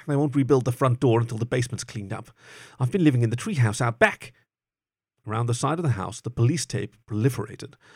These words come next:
stretched across ground floor windows, a wide perimeter from the corner tree to the stone corner in the back, and across a recessed stairway leading down into the ground. Raz's eyes rested on the stairs, the bright red and white tape across them. That's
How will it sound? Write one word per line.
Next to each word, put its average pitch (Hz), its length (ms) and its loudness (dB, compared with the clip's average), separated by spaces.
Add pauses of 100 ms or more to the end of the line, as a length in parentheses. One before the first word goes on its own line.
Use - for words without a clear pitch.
(120)
stretched - 400 0
across 123 320 0
ground 127 360 2
floor 120 260 2
windows, 92 480 -6 (540)
a 110 80 0
wide 131 320 6
perimeter 123 420 4
from 110 160 -6
the 104 60 -8
corner 160 360 0
tree 113 300 -2
to 113 100 -10
the 104 100 -6
stone 135 340 2
corner 113 340 0
in 95 80 -4
the 92 80 -10
back, 117 340 0 (360)
and 120 120 4
across 131 320 0
a 123 60 2
recessed 156 440 0
stairway 107 560 0 (120)
leading 127 320 2
down 104 220 2
into 104 180 -4
the 113 80 -2
ground. 104 460 0 (960)
Raz's 160 420 2
eyes 113 380 2
rested 120 340 0
on 98 120 -8
the 98 60 -8
stairs, - 600 -12 (160)
the 117 80 -6
bright 113 380 -2
red 107 260 0
and 95 80 -12
white 104 260 -2
tape 101 220 0
across - 340 -8
them. - 140 -18 (760)
That's 120 520 -2